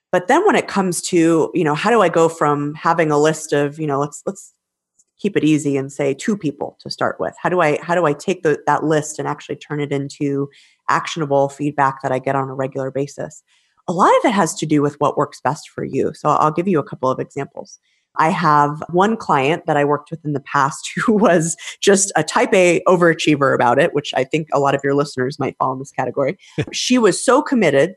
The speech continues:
Speaker 1: to improving her development goal that she, I believe she had three loving critics, and she scheduled, and she would schedule them, like, a year out and move them if they needed to,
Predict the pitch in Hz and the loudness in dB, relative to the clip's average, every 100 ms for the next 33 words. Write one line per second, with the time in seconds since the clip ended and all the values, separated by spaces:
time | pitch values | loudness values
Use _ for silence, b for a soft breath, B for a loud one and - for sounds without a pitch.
0 | - 175 143 147 147 143 156 151 202 190 | -4 0 2 2 0 0 -4 -2 0 2
1 | 165 143 185 240 - - 160 160 160 143 | 2 0 -2 -6 -6 -2 0 0 0 2
2 | 139 - 175 - 123 143 202 b b b | 2 0 -6 0 0 0 -4 b b b
3 | _ 165 147 - - 180 175 - 156 170 | _ 0 0 -2 -4 0 2 2 0 2
4 | 190 - 156 147 - - 226 208 143 135 | 2 2 -2 -2 -14 -4 0 2 2 0
5 | 123 - - - _ - - - 143 151 | -8 -12 -12 -12 _ -20 -6 -2 0 -2
6 | - - 196 214 208 - _ _ - - | -4 -2 0 2 -2 -6 _ _ -10 -2
7 | 226 233 143 156 170 165 165 180 165 - | 0 2 2 2 2 -2 0 -2 -2 -2
8 | 247 208 147 147 143 143 147 196 214 135 | 0 2 0 0 -2 -4 -2 2 4 4
9 | 120 147 - 143 147 180 175 156 147 147 | 2 0 -2 -2 2 0 0 -2 -2 -2
10 | 143 147 151 - 113 | -2 -6 -4 -2 -2